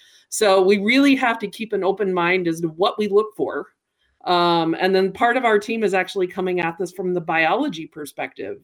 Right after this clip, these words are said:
And if we know something about the planet, and the temperature and the pressure and the atmospheric composition,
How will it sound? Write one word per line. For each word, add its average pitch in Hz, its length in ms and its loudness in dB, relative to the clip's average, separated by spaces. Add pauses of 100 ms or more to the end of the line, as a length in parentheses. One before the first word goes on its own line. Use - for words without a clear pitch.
And 156 140 -8
if 165 140 -4
we 180 100 0
know 202 300 4
something 214 460 0
about 180 280 -2
the 175 80 -8
planet, 208 460 -2 (420)
and 175 120 0
the 170 80 0
temperature 185 640 -2
and 147 140 -4
the 151 60 -8
pressure 190 500 -4
and 147 140 -6
the 147 180 -6
atmospheric 180 640 -4
composition, 165 800 -4